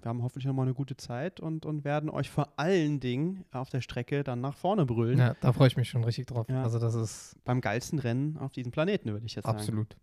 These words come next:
Speaker 1: Ja.
Speaker 2: Absolut.
Speaker 1: Und ansonsten wird, wir, werden wir die, nächstes Jahr keine weite Reise machen. Das haben wir schon gesagt. Ähm, wir haben dieses Jahr genug irgendwo in Fliegern gesessen oder auf welchen Flughäfen.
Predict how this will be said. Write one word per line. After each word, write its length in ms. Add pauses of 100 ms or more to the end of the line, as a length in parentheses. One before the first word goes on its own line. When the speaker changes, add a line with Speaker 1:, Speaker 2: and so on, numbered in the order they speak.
(140)
Speaker 1:
Ja. 160
Speaker 2:
Absolut. 480 (460)
Speaker 1:
Und 180
ansonsten 360
wird, 200
wir, 160
werden 140
wir 80
die, 100
nächstes 360
Jahr 340
keine 380
weite 300
Reise 240
machen. 340
Das 140
haben 80
wir 80
schon 180
gesagt. 440 (100)
Ähm, 300
wir 100
haben 140
dieses 300
Jahr 400
genug 480
irgendwo 420
in 180
Fliegern 380
gesessen 400
oder 120
auf 100
welchen 180
Flughäfen. 640